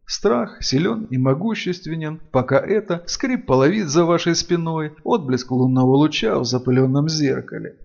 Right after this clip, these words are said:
движение тени, схваченное уголком нашего глаза. Если же ты нашел в себе силы повернуться к ужасу лицом,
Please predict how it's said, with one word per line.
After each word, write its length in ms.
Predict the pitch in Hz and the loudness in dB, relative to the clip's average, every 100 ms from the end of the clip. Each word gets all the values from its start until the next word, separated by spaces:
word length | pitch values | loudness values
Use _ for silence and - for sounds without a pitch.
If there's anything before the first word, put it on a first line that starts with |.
| - | -10
движение 720 | 113 127 120 127 120 123 127 | -2 0 2 4 4 2 2
тени, 500 | 127 220 196 175 - | 0 -4 -4 -8 -10
схваченное 680 | - - 240 226 135 131 131 | -6 0 0 0 -2 0 0
уголком 580 | 127 127 135 139 - 131 | -2 2 2 2 -2 -2
нашего 380 | 123 120 139 151 | -2 0 0 0
глаза. 520 | 143 127 110 - - - _ _ - | 0 -4 -6 -10 -14 -18 _ _ -4
Если 300 | 131 127 139 | -2 0 2
же 180 | 131 135 | 2 2
ты 120 | 131 | 2
нашел 360 | 135 131 135 | 0 0 -2
в 60 | 127 | -2
себе 240 | - 131 131 | -2 -2 0
силы 340 | - 135 127 | 0 0 0
повернуться 680 | 131 135 151 190 220 - 131 | 2 4 6 6 2 0 -2
к 100 | 127 | 0
ужасу 380 | 135 135 139 151 | 0 0 0 2
лицом, 580 | 190 196 254 247 208 | 2 0 -4 -4 -6